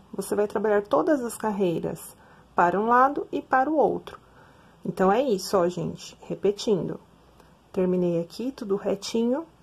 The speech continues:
viro e trabalho na base dos pontos altos. Por isso que eu gosto de fazer o cordão duplo, porque aí você tem correntinhas dos dois lados pra pegar.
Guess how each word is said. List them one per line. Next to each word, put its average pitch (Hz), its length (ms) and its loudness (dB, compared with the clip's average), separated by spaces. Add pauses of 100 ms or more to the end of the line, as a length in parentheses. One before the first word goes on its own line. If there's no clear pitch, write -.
(180)
viro 190 640 -2 (300)
e 226 80 -8
trabalho 208 420 2
na 214 160 4
base 196 580 2 (280)
dos 254 160 -2
pontos 233 520 -2
altos. - 600 -4 (500)
Por 254 160 2
isso 277 160 -4
que - 80 -2
eu 302 80 2
gosto 247 320 0
de 208 100 -12
fazer 190 320 2
o 185 60 -2
cordão 175 480 0
duplo, 180 500 -4 (1080)
porque 254 220 0
aí 254 100 6
você 247 220 -6
tem 247 180 0
correntinhas 269 720 0
dos 247 200 -10
dois 254 320 4
lados 233 340 2
pra 254 160 -2
pegar. 214 480 0